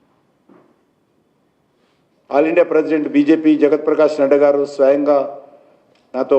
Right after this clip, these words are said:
మాట్లాడి వివరాలన్నీ తెలుసుకొని బీజేపీ కార్యకర్తలందరూ కూడా తాత్కాలికంగా ప్రజలకు ప్రభుత్వ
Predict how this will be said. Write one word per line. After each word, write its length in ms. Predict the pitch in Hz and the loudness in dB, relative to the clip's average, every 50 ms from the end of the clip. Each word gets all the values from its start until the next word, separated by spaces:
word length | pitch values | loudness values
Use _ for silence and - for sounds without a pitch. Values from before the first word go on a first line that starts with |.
| 127 131 | 0 0
మాట్లాడి 380 | 131 131 - 135 135 131 139 135 - - - - _ _ _ _ _ _ _ _ _ _ _ _ _ _ _ _ _ _ _ _ _ _ _ _ _ _ _ _ _ _ _ _ _ _ _ _ _ _ _ _ _ _ _ _ _ _ _ _ _ _ _ _ - - - - - - - - _ _ - - _ _ _ _ - | -2 -2 0 -2 -2 -2 -2 -8 -10 -16 -20 -20 _ _ _ _ _ _ _ _ _ _ _ _ _ _ _ _ _ _ _ _ _ _ _ _ _ _ _ _ _ _ _ _ _ _ _ _ _ _ _ _ _ _ _ _ _ _ _ _ _ _ _ _ -20 -20 -20 -20 -20 -20 -20 -20 _ _ -20 -20 _ _ _ _ -2
వివరాలన్నీ 500 | 131 135 139 147 147 147 143 135 131 135 139 - | 2 2 4 4 4 2 2 0 -2 -4 -2 -2
తెలుసుకొని 460 | 131 131 135 - - - 151 147 156 - - - - - - _ _ _ _ _ _ _ _ _ _ _ _ _ 127 | -4 -4 -4 -6 -4 -2 -2 -2 -2 -4 -8 -14 -20 -20 -20 _ _ _ _ _ _ _ _ _ _ _ _ _ -2
బీజేపీ 340 | 143 151 156 175 - 175 170 160 156 | -2 0 0 0 0 0 -2 0 2
కార్యకర్తలందరూ 800 | 147 143 156 147 151 156 139 - 156 139 139 135 143 151 147 143 131 | 2 2 0 0 -2 -2 -2 -2 0 0 0 0 0 0 0 0 0
కూడా 180 | 139 139 147 139 120 - - - - - - - _ _ _ _ _ _ _ _ _ _ _ _ _ _ _ _ _ _ _ - _ _ _ _ _ _ - | 0 0 0 0 -2 -4 -10 -16 -20 -20 -20 -20 _ _ _ _ _ _ _ _ _ _ _ _ _ _ _ _ _ _ _ -20 _ _ _ _ _ _ -2
తాత్కాలికంగా 720 | 131 131 131 - - 151 147 143 143 151 143 143 143 143 135 - - | -2 -2 -2 0 0 0 0 0 0 -2 -2 0 0 0 0 0 0
ప్రజలకు 460 | 127 135 135 147 147 143 143 143 139 139 139 - - - _ _ _ _ _ _ _ _ _ _ _ _ _ _ _ _ _ _ _ | 0 0 2 2 0 0 -2 -4 -8 -8 -10 -14 -18 -20 _ _ _ _ _ _ _ _ _ _ _ _ _ _ _ _ _ _ _
ప్రభుత్వ 320 | - 131 135 143 147 - | -2 0 0 0 0 2